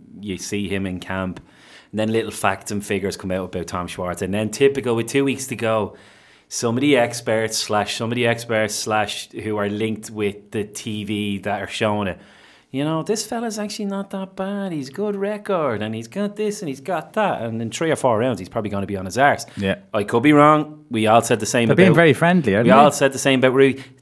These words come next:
Speaker 1: Tyson Fury's last few fights, apart from Wilder, they all seem to get along.
Speaker 2: Yeah.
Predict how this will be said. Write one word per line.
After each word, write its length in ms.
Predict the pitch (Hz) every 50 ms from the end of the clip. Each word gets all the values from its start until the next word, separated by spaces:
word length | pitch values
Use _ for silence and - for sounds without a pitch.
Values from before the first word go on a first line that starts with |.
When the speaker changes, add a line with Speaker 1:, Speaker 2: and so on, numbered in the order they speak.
| -
Speaker 1:
Tyson 420 | - - 277 359 370 339 - 311 -
Fury's 520 | - 170 139 120 117 107 101 98 101 - - - _ _ _ _ _ _
last 360 | - 131 123 127 127 117 - -
few 160 | - 110 98
fights, 240 | - - 104 101 95
apart 260 | - 123 127 139 135
from 220 | - 127 104 101 98
Wilder, 380 | 98 101 101 98 85 90 95 -
they 120 | - 294
all 200 | 302 349 381 403
seem 240 | 403 - - 349 311
to 100 | - -
get 180 | - 117 101 90
along. 460 | 82 82 87 98 143 196 - - - - -
Speaker 2:
Yeah. 300 | 110 113 131 156 147 123